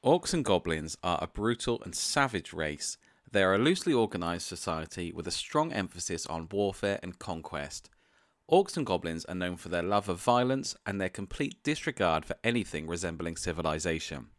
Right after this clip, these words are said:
At the heart of Orc and Goblin society are the twin gods Gork and Mork, who are believed to be the embodiment of their race's desire for violence and destruction. Gork is the god of brutal cunning, while Mork is the god of being cunningly brutal.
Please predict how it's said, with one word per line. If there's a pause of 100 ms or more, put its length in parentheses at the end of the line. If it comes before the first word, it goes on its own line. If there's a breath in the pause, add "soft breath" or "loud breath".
(480)
At
the
heart
of
Orc
and
Goblin
society (160)
are
the
twin
gods (100)
Gork
and
Mork,
who
are
believed
to
be
the
embodiment
of
their
race's
desire
for
violence
and
destruction. (540)
Gork
is
the
god
of
brutal
cunning,
while
Mork
is
the
god
of
being
cunningly
brutal.